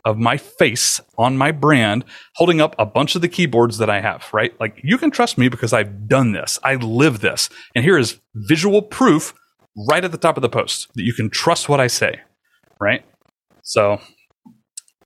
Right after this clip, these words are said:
to sum up, I know this is super long. Apologies to Tay and Allison or whoever else is gonna be listening to this. Uh, research, planning,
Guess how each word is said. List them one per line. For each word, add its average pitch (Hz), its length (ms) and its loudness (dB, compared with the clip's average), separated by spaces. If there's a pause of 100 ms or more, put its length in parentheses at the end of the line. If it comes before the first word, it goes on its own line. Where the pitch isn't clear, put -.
(380)
to - 80 -2
sum 139 200 2
up, 101 140 2
I 117 60 -2
know 110 100 2
this 104 160 -4
is 104 60 -6
super 120 280 -2
long. 95 360 -2 (720)
Apologies 98 420 0
to 92 160 -2 (800)
Tay - 120 -2
and 92 80 -2
Allison 92 380 -2
or 92 120 -6 (220)
whoever 101 220 2
else 95 200 0
is 98 140 -2 (520)
gonna 107 120 2
be 104 60 2
listening 107 260 0
to 98 120 2
this. - 180 -14 (200)
Uh, 131 240 2 (560)
research, 214 500 2 (760)
planning, 165 540 2